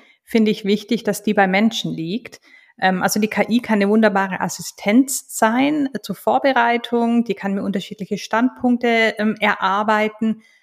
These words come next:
aber die, äh, letztendliche Fragestellung muss ich als Mensch entscheiden, vor allem wenn's wichtige Fragestellungen sind, ne? Ähm, wenn's jetzt drum geht, keine Ahnung, ähm, f-, keine Ahnung, Entscheidungen,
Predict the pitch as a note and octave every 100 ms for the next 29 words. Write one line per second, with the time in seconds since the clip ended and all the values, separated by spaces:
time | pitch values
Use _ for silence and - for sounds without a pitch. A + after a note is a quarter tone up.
0 | _ - G3+ G3+ G#3 G3+ G3 F#3 F#3+ G3+
1 | - - - G#3 C4 C4 B3+ A#3 G#3 -
2 | F#3 G3+ A#3+ - - G#3 G#3+ G#3 - -
3 | A3 - F#3+ - F#3 F#3 G#3 - F#3+ F#3+
4 | F#3+ F#3 G#3 G#3+ - - A3 A3+ G#3 A#3
5 | B3 - - - D#3+ D#3+ D#3+ - E3 -
6 | D#3+ F3+ - F3+ F3+ F#3+ A3 _ _ _
7 | _ _ - F#3+ F#3 F#3 F3+ F3+ G#3 -
8 | G#3+ G3+ F#3+ G3+ G#3 F#3 F3+ F3+ F#3 F3+
9 | F#3 - _ _ _ F#3 F#3 F3+ F3 F3
10 | F3+ - - - - - _ _ - F3+
11 | E3+ F#3 F3+ - - G3+ _ _ A#3 G3
12 | - F#3 F#3+ G3 G3 G3 G3 G3 F3+